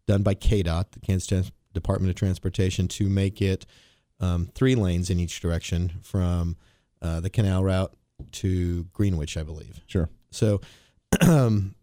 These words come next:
Speaker 1: but again, we, we still have the, the water treatment plant is under construction. We're past the halfway mark.
Speaker 2: Getting there.
Speaker 1: Um,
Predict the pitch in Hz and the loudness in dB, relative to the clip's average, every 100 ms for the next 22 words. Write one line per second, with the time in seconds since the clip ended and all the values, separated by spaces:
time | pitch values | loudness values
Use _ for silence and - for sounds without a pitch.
0 | _ 131 151 151 180 131 120 - 110 - | _ 0 2 4 2 4 2 0 -2 0
1 | 131 123 113 110 101 101 - 101 104 101 | 2 2 2 2 2 2 0 2 2 2
2 | 120 113 117 127 127 - - _ - 101 | 0 0 0 0 0 -2 -6 _ -2 2
3 | 101 98 113 110 113 - 113 117 110 131 | 4 2 0 2 2 2 0 2 2 2
4 | 104 - 104 - 104 113 - 107 107 104 | 2 2 2 0 0 0 0 2 2 2
5 | 117 - - - 104 - 92 80 - - | 0 -4 -14 -4 -2 2 2 2 -4 -6
6 | 98 95 95 95 98 | -2 0 2 0 -2